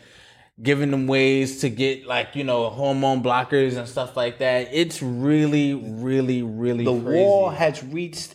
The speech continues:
Speaker 2: epic proportions.
Speaker 1: Yeah.
Speaker 2: This is the war of good and evil, light and dark. You know what I'm saying? Uh, in high places, this is it, guys.
Speaker 1: Yeah.
Speaker 2: We're in the midst of it because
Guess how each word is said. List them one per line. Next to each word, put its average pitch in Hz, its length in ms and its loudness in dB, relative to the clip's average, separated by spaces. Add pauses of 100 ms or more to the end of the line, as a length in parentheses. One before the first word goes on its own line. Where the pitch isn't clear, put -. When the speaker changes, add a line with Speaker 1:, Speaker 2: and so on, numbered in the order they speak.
Speaker 2:
epic 160 360 -6
proportions. 127 720 -10
Speaker 1:
Yeah. 110 300 0 (240)
Speaker 2:
This 190 200 0
is 208 140 -4
the 190 80 0
war 160 400 -2
of 113 160 -8
good 139 180 0
and 131 160 -2
evil, 180 400 -4
light 139 480 -2
and 196 280 -6
dark. 180 480 0 (480)
You 123 120 -6
know 143 60 -2
what 156 40 -2
I'm 151 80 -4
saying? 175 480 0
Uh, 139 120 0
in 143 180 -4
high 190 440 2
places, 208 600 -4
this 190 380 -2
is 190 360 0
it, 226 400 0
guys. 110 480 -4
Speaker 1:
Yeah. - 60 -20 (300)
Speaker 2:
We're 214 240 4
in 202 140 -2
the 180 60 0
midst 165 640 0
of 147 180 -4
it 156 140 -10
because 160 420 -4